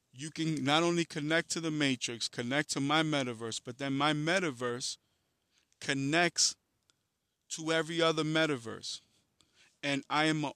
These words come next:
owner of Polygon. I am invested in Polygon. So all the N F Ts are either on Ethereum, on the Ethereum blockchain,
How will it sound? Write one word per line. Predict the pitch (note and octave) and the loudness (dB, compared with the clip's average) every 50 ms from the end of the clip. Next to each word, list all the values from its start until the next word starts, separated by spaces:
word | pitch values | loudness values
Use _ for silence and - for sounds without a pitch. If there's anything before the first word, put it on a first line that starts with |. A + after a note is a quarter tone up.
| _ - | _ -6
owner | D3 E3+ G3 G3 F3+ D#3+ C#3+ C3 | -4 -2 -2 0 0 0 0 -2
of | A#2 - _ | -4 -4 _
Polygon. | - C#3 C3 A#2+ A2+ A2 G2+ - G#2 G2 E2+ - _ _ _ _ _ _ _ _ _ _ - - | 0 0 0 0 -2 -6 -10 -10 -10 -10 -10 -12 _ _ _ _ _ _ _ _ _ _ -6 -4
I | C3+ C#3+ | -2 0
am | D3 D3+ D3 | 0 2 2
invested | C#3+ C3 B2+ A#2+ B2 D3 E3+ F#3+ F3+ - - D3 C#3 | 2 2 2 2 4 4 4 4 4 2 0 0 -2
in | C3 B2+ | -2 -4
Polygon. | - - C#3 B2+ A#2+ A2+ A2 G2+ G#2+ G#2+ G2 G2 - - _ _ _ _ _ _ _ _ _ _ _ _ _ | -4 -2 -2 -2 -2 -4 -6 -10 -10 -10 -10 -10 -12 -16 _ _ _ _ _ _ _ _ _ _ _ _ _
So | - - - C3 | -10 -8 -8 -8
all | - - C#3+ E3 F3+ | -4 0 0 0 2
the | E3 E3+ F3 | 2 2 2
N | F3 E3+ E3 | 2 4 2
F | D#3 - - | 2 -2 -2
Ts | - - F#3 G3 G#3 F3+ D#3 C#3+ C#3+ C#3+ - - - _ _ _ _ _ _ _ - | -4 -2 0 0 2 2 2 0 0 -2 -4 -6 -8 _ _ _ _ _ _ _ -4
are | C#3 C#3+ C#3+ C#3 C#3 - - | 0 2 4 2 2 0 -2
either | C#3+ D3+ D#3 D3 C3+ C#3 B2+ C3 C3 - _ _ _ _ _ _ _ _ _ - | -6 -6 -4 -4 -2 -2 -4 -4 -6 -8 _ _ _ _ _ _ _ _ _ -8
on | A#2+ B2 A#2+ A#2 A#2 A#2+ A#2 A#2 - _ _ _ _ _ _ _ - | -6 -4 -2 -2 0 -2 -2 -4 -6 _ _ _ _ _ _ _ -18
Ethereum, | B2 - - D3+ D3 D#3 E3 F3+ F#3 G3 A3 A3+ _ _ _ _ _ _ _ _ - | -16 -12 -6 -6 -4 -4 -4 -4 -4 -4 -4 -6 _ _ _ _ _ _ _ _ -10
on | A#2+ A#2+ | -6 -4
the | A#2+ B2+ B2 | -4 -4 -4
Ethereum | - - D3+ D#3 E3 F3 F3 F3+ D#3 | -4 -4 -4 -2 0 0 -2 0 2
blockchain, | D#3+ D#3+ D#3 D#3 D3+ - - D#3+ D#3+ F3 F#3+ | 4 4 4 4 2 0 0 0 0 -2 -6